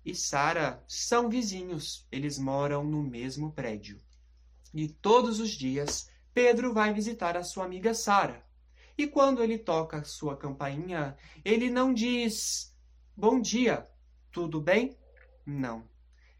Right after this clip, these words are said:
ele não diz isso porque ele não tem essas palavras à sua disposição.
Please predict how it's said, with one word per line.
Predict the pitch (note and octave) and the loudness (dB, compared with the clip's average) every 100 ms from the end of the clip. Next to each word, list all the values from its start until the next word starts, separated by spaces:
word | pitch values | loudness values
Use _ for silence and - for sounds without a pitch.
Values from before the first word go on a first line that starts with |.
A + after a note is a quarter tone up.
| - | -6
ele | D3 E3 | -4 -2
não | E3+ E3+ | -4 -6
diz | E3+ D#3+ | -6 -6
isso | F3+ G#3 - C#3 - _ _ _ _ _ - | -4 -4 -4 -10 -18 _ _ _ _ _ -12
porque | C3+ - C#3 | -12 -10 -10
ele | C3 | -8
não | C3 D3+ F#3+ | -6 -6 -8
tem | - C#3 C#3 C3 | -12 -6 -4 -4
essas | B2 - | -6 -10
palavras | - A#2+ A#2 C#3 C3+ B2 A#2+ | -10 -6 -2 -2 -2 -8 -10
à | A#2+ | -12
sua | - F3 F3 | -8 -4 -2
disposição. | D3+ D3+ - D3 D#3 - A#2+ A2 | -2 -8 -6 -6 -6 -8 -8 -10